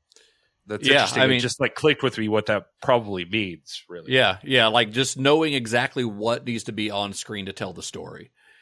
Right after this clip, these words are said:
Speaker 2: Uh, no matter
Speaker 1: Yeah.
Speaker 2: what, what that means. I mean, Ed-, Edgar Wright's actually a really good example, especially, like, with, they've got a very similar rhythmic editing style, obviously to very different ends, but, uh,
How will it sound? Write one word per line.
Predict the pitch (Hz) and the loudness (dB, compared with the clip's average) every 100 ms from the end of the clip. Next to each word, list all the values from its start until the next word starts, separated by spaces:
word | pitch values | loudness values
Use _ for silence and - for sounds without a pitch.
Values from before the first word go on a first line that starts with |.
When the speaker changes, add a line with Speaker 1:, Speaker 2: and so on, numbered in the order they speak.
| _ _ | _ _
Speaker 2:
Uh, | - 98 90 92 | -10 -6 -4 -4
no | 104 | -2
matter | 104 101 101 | 2 2 2
Speaker 1:
Yeah. | 98 - | -2 -8
Speaker 2:
what, | 117 113 - | 0 0 0
what | 123 147 | 0 2
that | 143 131 | 2 0
means. | 123 95 | -2 -2
I | 110 | -4
mean, | 123 | -2
Ed-, | 147 147 | -2 0
Edgar | 170 160 | 0 4
Wright's | 139 160 | 2 2
actually | 127 - 113 | -2 -2 0
a | |
really | 104 104 | 0 -2
good | 98 95 | -4 -6
example, | 95 104 110 110 | -2 0 0 -4
especially, | - - - 139 | 0 0 2 0
like, | 117 104 - | 2 0 -2
with, | 117 104 _ | -4 -6 _
they've | 127 | 0
got | 120 170 | 2 2
a | |
very | 123 139 | 2 0
similar | 127 139 127 107 | 0 -2 -2 -4
rhythmic | 98 110 113 107 - - | -4 -4 -4 -6 -6 -6
editing | 113 113 135 | -6 -4 -6
style, | 123 143 143 139 | 0 4 4 4
obviously | 127 120 117 117 | 0 0 -6 -6
to | 107 107 98 _ 131 - _ | -6 -10 -10 _ -20 -20 _
very | 113 123 120 107 | -6 -2 -2 -4
different | 98 117 117 113 101 - - _ _ _ | -4 -4 -2 -4 -4 -12 -20 _ _ _
ends, | 135 127 147 165 - - - - - - - | -4 -4 -4 -8 -12 -12 -20 -20 -20 -20 -16
but, | 117 120 113 110 _ _ | 0 4 4 0 _ _
uh, | 123 107 101 | 2 4 2